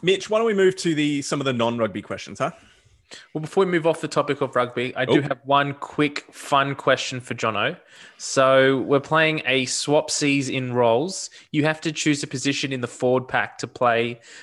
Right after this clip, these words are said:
Speaker 2: pack down for the Western Force. Which position would you choose and why?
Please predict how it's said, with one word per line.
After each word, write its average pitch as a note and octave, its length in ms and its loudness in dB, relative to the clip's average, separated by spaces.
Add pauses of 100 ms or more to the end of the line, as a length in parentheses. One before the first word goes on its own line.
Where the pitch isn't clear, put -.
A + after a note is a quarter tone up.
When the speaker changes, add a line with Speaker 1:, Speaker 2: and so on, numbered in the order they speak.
(120)
Speaker 2:
pack E3 240 -2
down C3+ 340 0
for D3 300 0
the C3+ 80 0
Western A#2+ 340 -2
Force. A#2 560 -4 (320)
Which D3 320 -4
position C3+ 400 -4
would B2 140 -6
you B2 100 -6
choose A#2+ 300 -6
and G#2+ 100 -10
why? F#2+ 360 -6